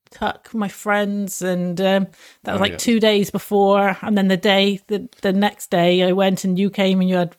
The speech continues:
Speaker 1: um, doob, and we had
Speaker 2: We had
Speaker 1: some
Speaker 2: a barbecue here
Speaker 1: Mm.
Speaker 2: the day before your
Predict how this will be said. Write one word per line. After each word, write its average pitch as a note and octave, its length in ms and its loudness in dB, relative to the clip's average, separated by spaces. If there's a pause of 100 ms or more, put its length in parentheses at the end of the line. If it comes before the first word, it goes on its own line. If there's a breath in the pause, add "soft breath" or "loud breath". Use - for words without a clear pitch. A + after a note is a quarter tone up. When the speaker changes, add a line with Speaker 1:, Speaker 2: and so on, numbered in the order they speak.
Speaker 1:
um, E3+ 800 -4 (1120 soft breath)
doob, F3+ 560 -2
and D#3+ 120 -4
we D#3 100 -2
had - 20 0
Speaker 2:
We - 0 -
had E3 220 0
Speaker 1:
some F3+ 220 2
Speaker 2:
a - 40 0
barbecue G2 540 0
here G2 200 2
Speaker 1:
Mm. E2+ 40 -4
Speaker 2:
the F2 60 -8
day E2+ 200 -6
before D#2 240 -12
your D2+ 120 -10